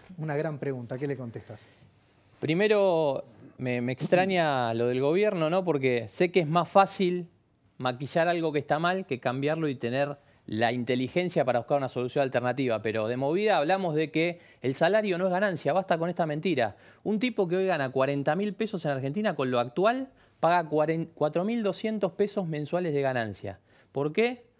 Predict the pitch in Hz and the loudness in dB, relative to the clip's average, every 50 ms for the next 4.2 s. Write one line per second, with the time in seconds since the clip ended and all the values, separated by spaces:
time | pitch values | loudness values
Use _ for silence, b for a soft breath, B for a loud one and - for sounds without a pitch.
0 | _ _ - 127 120 123 - 127 127 131 147 143 165 190 202 208 202 196 190 - | _ _ -4 -2 -2 0 0 0 0 2 2 2 2 2 0 0 -2 -2 -2 -2
1 | 220 226 226 208 165 156 139 151 170 180 175 - 190 202 233 240 214 - 240 226 | -2 0 0 0 0 -2 -2 0 0 0 0 0 0 0 0 0 0 0 0 2
2 | - 208 202 202 196 202 175 - 220 214 220 220 220 208 196 214 233 214 165 135 | 2 2 0 2 0 -2 0 0 0 2 2 2 2 2 2 2 2 2 0 -2
3 | - - 117 107 101 - - b b b b b b b 143 160 160 139 127 117 | -2 -2 -2 -2 -2 -4 -10 b b b b b b b 4 4 4 4 2 2
4 | 107 98 - | 0 0 -4